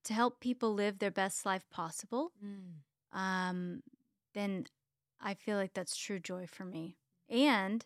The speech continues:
Speaker 1: doing it through God. I believe that's just me, is that I'm doing it,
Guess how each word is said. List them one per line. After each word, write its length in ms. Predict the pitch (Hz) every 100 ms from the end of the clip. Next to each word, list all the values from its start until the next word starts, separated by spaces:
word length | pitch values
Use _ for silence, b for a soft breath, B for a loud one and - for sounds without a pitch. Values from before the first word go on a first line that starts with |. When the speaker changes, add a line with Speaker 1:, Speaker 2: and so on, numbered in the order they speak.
| _
Speaker 1:
doing 260 | - 196 190
it 320 | 185 190 - _ _ _ _ _ _ _ _ _ _
through 140 | 202 190
God. 260 | 160 160 - _
I 80 | 185
believe 320 | 180 185 180 - -
that's 420 | 190 185 - - 180 -
just 260 | 196 - 233
me, 320 | 262 269 -
is 240 | 202 190
that 220 | - 185 -
I'm 140 | 196
doing 360 | 208 226 226 220
it, 460 | 220 208 - -